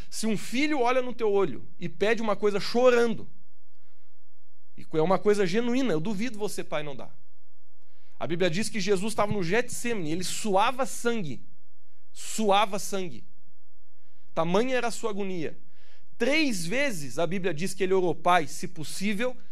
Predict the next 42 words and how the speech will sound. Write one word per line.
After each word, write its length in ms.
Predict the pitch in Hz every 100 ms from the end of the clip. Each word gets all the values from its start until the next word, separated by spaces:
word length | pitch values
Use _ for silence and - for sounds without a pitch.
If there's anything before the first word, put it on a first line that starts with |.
| -
livra 420 | 147 170 190 185 190
de 140 | 165
mim 180 | 165 165
esse 200 | 156 156
cálice." 480 | - 127 113 - - - - - - - -
Não 220 | 165 196
veio 160 | 208
resposta. 500 | 196 - 185 156 - - - -
Ele 180 | 160
foi 280 | 156 156 196
lá, 120 | 190
acordou 360 | 175 185 165 202
os 60 | 180
discípulos, 440 | 170 202 185 -
tava 220 | 185 202
meio, 260 | 196 202 202 156 151 156
o 60 | 156
pior 260 | 202 285
momento 260 | 302 262 262
da 60 |
vida 160 | 226 220
dele. 220 | 180 160 - -
Ele 160 | 170 190
voltou 420 | 196 190 190 226
a 120 | 240
orar 220 | 214 190
e 20 |
disse: 280 | 165 185 196
"Senhor 480 | - 208 196 202 247
Jesus, 420 | 233 214 180 180
se 120 | -
possível, 640 | 202 208 165 208 226 226 175
livra 440 | 185 196 254 262 285
de 140 | 208
mim 140 | 208 214
esse 180 | 208
cálice." 340 | 202 180 147 -
Cálice 360 | 165 202 202
é 160 | 233 -
pepino, 420 | - 175 - 190
problema, 400 | 151 151 165 175
situação. 380 | - 131 - 196